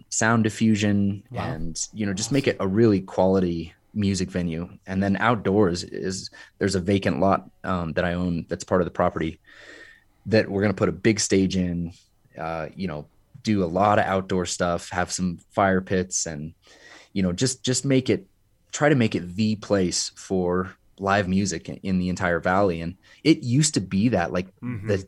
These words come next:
Speaker 1: the town of Saguache and the Saguache Hotel used to be, like, really, really happening places. And it's sort of just, you know, ebbed and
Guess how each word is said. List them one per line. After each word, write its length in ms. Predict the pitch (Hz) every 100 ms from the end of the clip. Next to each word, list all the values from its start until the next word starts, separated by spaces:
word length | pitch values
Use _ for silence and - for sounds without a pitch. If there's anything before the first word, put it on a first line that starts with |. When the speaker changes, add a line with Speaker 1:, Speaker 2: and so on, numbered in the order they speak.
| -
Speaker 1:
the 80 | 98
town 360 | - 113 147
of 80 | 151
Saguache 560 | - 95 92 101 - -
and 300 | 95 90 87
the 60 | 87
Saguache 340 | - 85 123
Hotel 460 | 147 - 98 95 80
used 360 | 80 107 147 -
to 40 |
be, 240 | 95 98
like, 200 | 98 80 _
really, 400 | 127 156 139 95 87 _ _ _ _ _ -
really 300 | 110 147 110
happening 440 | 104 101 98 85
places. 520 | 85 87 95 67 - - - - - - _
And 460 | 104 98 95 92 92
it's 160 | 101 -
sort 220 | 92 104
of 80 | 90
just, 260 | 98 - -
you 100 | 95
know, 200 | 82 -
ebbed 240 | 95 87 92
and 260 | 85 90